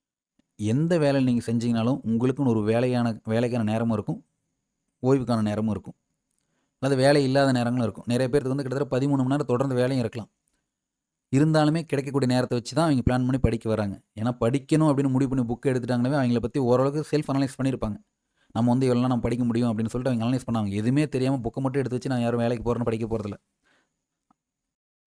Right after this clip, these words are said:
அப்படி இருக்கும் பொழுது அந்த டைம் மேனேஜ்மெண்ட் நீங்க தானே உருவாக்கிக்கணும்.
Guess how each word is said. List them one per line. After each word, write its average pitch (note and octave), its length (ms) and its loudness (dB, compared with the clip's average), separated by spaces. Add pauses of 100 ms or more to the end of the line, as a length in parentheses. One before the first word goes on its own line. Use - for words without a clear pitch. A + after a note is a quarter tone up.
(140)
அப்படி C3 240 -2
இருக்கும் C#3+ 220 0
பொழுது A#2+ 180 0
அந்த C3+ 200 -4
டைம் D#3 240 -2
மேனேஜ்மெண்ட் C3 420 -2
நீங்க B2 300 -2
தானே A#2 160 0
உருவாக்கிக்கணும். A2 460 -2